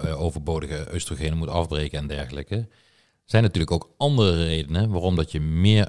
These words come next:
oestrogeen aanmaakt. En zelfs als de hoeveelheid progesteron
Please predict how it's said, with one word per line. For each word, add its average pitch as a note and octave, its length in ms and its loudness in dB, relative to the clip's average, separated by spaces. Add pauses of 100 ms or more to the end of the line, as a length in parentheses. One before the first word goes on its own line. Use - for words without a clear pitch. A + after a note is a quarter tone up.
oestrogeen E2+ 720 0 (240)
aanmaakt. D#2 720 -6 (100)
En E2 300 -4
zelfs F2+ 460 0
als F#2 200 -2
de G2 60 -4
hoeveelheid E2 460 -2
progesteron D#2 760 -6